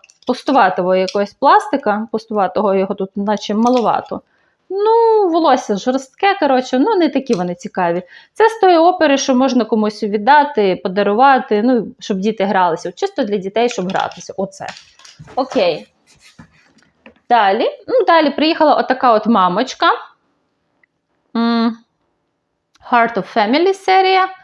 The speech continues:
А, це мамочка, вона була в такій червоній сукні старовинній. Ну, ок.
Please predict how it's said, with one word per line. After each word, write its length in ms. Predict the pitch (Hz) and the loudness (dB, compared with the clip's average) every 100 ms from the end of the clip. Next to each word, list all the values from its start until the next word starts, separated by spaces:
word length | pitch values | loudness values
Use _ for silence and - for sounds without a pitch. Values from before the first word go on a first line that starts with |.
| _ _ | _ _
А, 220 | - 214 202 | -4 -4 -2
це 220 | - 302 | 0 0
мамочка, 480 | 185 165 190 - 214 | 2 -2 -6 -4 -2
вона 160 | 202 | -2
була 180 | 190 196 | 0 -2
в 40 | |
такій 240 | 190 - 185 | -4 -6 -8
червоній 480 | - 185 185 180 180 | -4 -4 -4 -4 -4
сукні 340 | 427 427 294 | -4 -2 -2
старовинній. 760 | 285 247 226 220 208 196 196 - _ _ _ _ _ 269 | -2 -2 0 -2 -2 -2 -6 -10 _ _ _ _ _ 0
Ну, 140 | 359 | 2
ок. 460 | - 180 - - | 2 -2 -4 -12